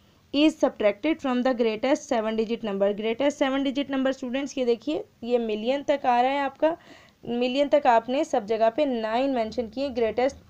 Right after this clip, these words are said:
अ, सेवन डिजिट नंबर है। जब आपने six digit number जो सबसे छोटा है वो यहाँ पे वन लिख के बाकी जग-,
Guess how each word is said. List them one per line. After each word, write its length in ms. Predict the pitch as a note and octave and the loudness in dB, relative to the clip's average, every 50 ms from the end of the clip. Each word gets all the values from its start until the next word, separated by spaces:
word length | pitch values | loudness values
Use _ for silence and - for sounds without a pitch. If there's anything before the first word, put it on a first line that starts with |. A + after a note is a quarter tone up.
| - | -10
अ, 120 | - A3+ A#3 | -6 -6 -6
सेवन 320 | A#3 - A#3+ A3+ G#3+ A3 G#3 | -2 -2 -2 -2 0 -2 -4
डिजिट 260 | G#3+ G3 G#3+ G#3+ G#3+ | -4 -6 -6 -8 -6
नंबर 240 | G#3 G3 F#3 F#3+ F3+ | -4 -2 0 0 0
है। 80 | - - - - - - - _ _ - | 0 -2 -8 -18 -20 -20 -20 _ _ 0
जब 120 | C4 B3+ | 2 4
आपने 300 | C4+ C4+ C4 C4 C#4+ D4 | 4 4 2 2 2 -2
six 420 | D4 - - - D#4 D4+ - - - | -2 -2 -4 -4 -4 -4 -6 -6 -6
digit 340 | C#4+ C4+ B3 C#4+ C#4 - C#4+ | -6 -4 -2 -4 -4 -2 -4
number 260 | C4 B3+ C4+ C#4+ C#4 | -2 2 2 2 2
जो 140 | - C#4+ C#4+ | 2 -2 -2
सबसे 380 | - - A#3 A3 - - D#4 | -2 -2 -4 -2 -2 -2 -2
छोटा 360 | D#4+ - D4+ B3+ B3+ C4+ B3 | 0 2 2 2 4 4 4
है 200 | B3 C4 D4 D#4 - - - - - _ _ - | 4 4 2 0 -4 -8 -16 -20 -20 _ _ -8
वो 120 | A3+ B3+ C4+ | -4 -2 0
यहाँ 220 | C#4 C#4 C4+ C4 B3 | 2 2 2 2 2
पे 100 | C4+ D4+ D4 | 2 0 2
वन 220 | A3+ A#3 A3+ A3+ | 2 2 0 0
लिख 220 | A#3 A#3+ B3 B3 - | 0 -2 -4 -4 -2
के 140 | - D#4 E4 | -2 -2 0
बाकी 320 | B3 A#3 A3+ A3 - B3+ | 2 2 0 0 -2 -4
जग-, 340 | A3 A#3+ A3+ A3 - - - | -4 -4 -4 -4 -6 -12 -16